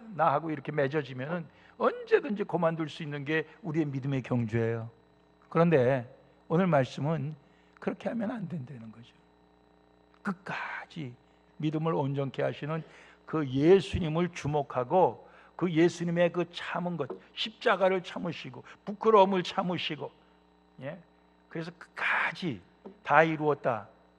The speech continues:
하실 때까지 달리신 그 예수님을 우리는 끝까지 바라보고 따라가야 우리는 승리할 수 있다.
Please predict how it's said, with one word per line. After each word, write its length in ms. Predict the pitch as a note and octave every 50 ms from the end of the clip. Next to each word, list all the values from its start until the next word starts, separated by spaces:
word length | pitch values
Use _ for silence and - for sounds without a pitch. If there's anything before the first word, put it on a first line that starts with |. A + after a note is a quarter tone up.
| _ _ _ _ _ _ _ -
하실 280 | - D3+ C#3 F#3 F#3+
때까지 640 | E3+ F3+ D#3 - - D3 C3+ B2+ C#3+ D#3 F3 E3+ E3+ - - _ _ _ _ _
달리신 500 | - - C#3+ D3 D3 B2+ C#3 D#3 D#3 C#3 - - - _ -
그 180 | D3+ D3+ D3+
예수님을 640 | C#3+ C#3 C#3 C#3 C3 - D3 C3+ C#3 D#3+ F3+ F3 C#3+ - - - - - - -
우리는 320 | D#3 C#3+ D#3 E3 F#3 F3+ E3+ - - -
끝까지 540 | - A#3 G#3+ - - G#3 F#3+ F#3 F#3+ F3 G3
바라보고 540 | E3+ - E3 E3 E3 D#3+ D3 D#3+ D#3 E3 E3
따라가야 720 | - - - D#3+ D#3 C#3+ D3 C#3+ C#3+ D3+ E3+ E3 D#3+ D#3 - - - - _ _ _ _
우리는 280 | - D3+ D#3 D#3+ F3 C4+ B3
승리할 460 | - - - F#3+ E3 E3 D#3+ D3+ C#3
수 120 | - -
있다. 420 | D3 C3+ - - B2+ B2+ A#2+ G#2+